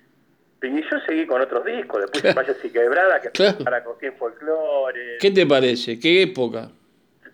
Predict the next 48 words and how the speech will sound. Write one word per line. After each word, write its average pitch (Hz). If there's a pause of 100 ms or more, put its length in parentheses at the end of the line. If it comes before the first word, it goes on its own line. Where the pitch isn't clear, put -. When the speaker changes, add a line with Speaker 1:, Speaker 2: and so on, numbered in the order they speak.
(100)
Speaker 1:
Sí, 302 (140)
seguí 160
mi 202
carrera 190 (180)
full, 190
por 110
todos 175
lados. 143 (500)
Y -
pasaron 233
los 175
años 277
y 202
la 156
gente 233
se 156
volvió 160
tan 247 (100)
fanática 139
de 120
Viaje 135
al 135
Cosmos 196
que -
me 135
preguntaba, 147
¿pero 160
qué -
pasó -
con -
los 110
que 107
se 113
quedaron 117
en 110
la 107
Tierra? 92
Speaker 2:
Claro, 135 (320)
claro. -
Speaker 1:
Y 143
ahí 220
es 254
donde 175
compongo 175
Viaje 185
al 165
Cosmos 185
dos, 220